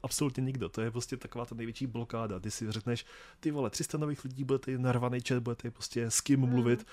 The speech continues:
Speaker 1: otevřeš tu komunikaci a pak koukáš prostě deset,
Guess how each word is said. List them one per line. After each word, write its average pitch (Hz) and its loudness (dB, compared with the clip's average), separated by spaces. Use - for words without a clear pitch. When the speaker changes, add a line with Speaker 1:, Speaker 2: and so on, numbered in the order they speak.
Speaker 1:
otevřeš 127 2
tu 147 4
komunikaci 123 2
a 127 -4
pak - -4
koukáš 127 0
prostě 123 0
deset, 135 -2